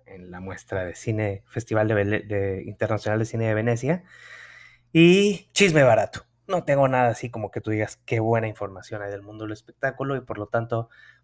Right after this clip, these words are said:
pues, ¿para qué te desinformo si es puro chisme barato? <laughs> Tengo todo por hoy. Este, espero que te haya gustado la explicación de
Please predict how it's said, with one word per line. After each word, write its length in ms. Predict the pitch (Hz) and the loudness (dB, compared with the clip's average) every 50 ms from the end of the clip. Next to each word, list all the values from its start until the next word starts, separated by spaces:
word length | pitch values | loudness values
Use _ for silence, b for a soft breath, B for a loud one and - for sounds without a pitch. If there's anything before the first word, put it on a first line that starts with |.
| B - | B -20
pues, 100 | 165 - | -12 -6
¿para 180 | - 135 123 120 | -2 -2 -2 -2
qué 120 | 131 123 | -2 -4
te 100 | 120 120 | 0 0
desinformo 580 | 113 107 95 110 98 - - 110 107 104 104 98 | 0 0 -2 -6 -8 -6 -2 -2 -2 -2 -2 -8
si 120 | - - | -10 -12
es 80 | - - | -16 -12
puro 180 | - 104 90 | -10 -12 -10
chisme 320 | - - - 104 98 101 92 | -10 -8 -8 -8 -6 -6 -8
barato? 360 | 85 - - - _ - - - - - | -8 -10 -12 -20 _ -20 -20 -16 -12 -12
<laughs> 160 | 117 120 - B B B B B B B B B B B B B B B B B B B B B _ _ - | -12 -12 -12 B B B B B B B B B B B B B B B B B B B B B _ _ 2
Tengo 220 | 208 226 220 208 | 4 6 6 4
todo 240 | 214 190 185 165 143 | 6 6 4 4 4
por 160 | 127 127 127 | 2 2 4
hoy. 180 | 131 131 127 123 120 - - | 4 4 2 0 -4 -10 -16
Este, 380 | - - - - - - - 120 | -16 -16 -14 -16 -12 -8 -6 -6
espero 280 | 120 - - 160 165 | -4 2 4 4 4
que 80 | 151 139 | 4 4
te 120 | - 135 | 2 4
haya 80 | 139 143 | 4 4
gustado 320 | 135 120 - - 131 131 | 4 2 2 2 2 2
la 100 | 131 127 | 2 2
explicación 800 | 123 - - - 107 - - 110 - - - 120 113 113 113 110 | -2 -4 -6 -10 -10 -8 -6 -8 -8 -6 -4 -2 0 0 0 0
de 320 | 113 107 95 95 - - | -2 -2 -4 -6 -10 -14